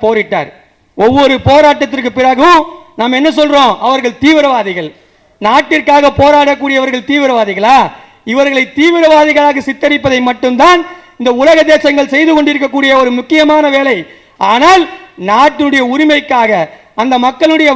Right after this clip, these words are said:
வாழ்வு உரிமைக்காக மேத்தகு பிரபாகரன் அவர்கள் அந்த போராட்டத்தை முன்னெடுத்தார் என்பதை நாம தமிழின மக்கள் நாமல் உணர்ந்து கொண்டிருக்கின்றோம், அன்பானவர்களே.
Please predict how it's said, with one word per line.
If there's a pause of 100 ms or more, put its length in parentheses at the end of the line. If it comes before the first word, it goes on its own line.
வாழ்வு
உரிமைக்காக (580)
மேத்தகு (100)
பிரபாகரன்
அவர்கள் (340)
அந்த (120)
போராட்டத்தை
முன்னெடுத்தார்
என்பதை (480)
நாம (120)
தமிழின (100)
மக்கள்
நாமல்
உணர்ந்து
கொண்டிருக்கின்றோம்,
அன்பானவர்களே.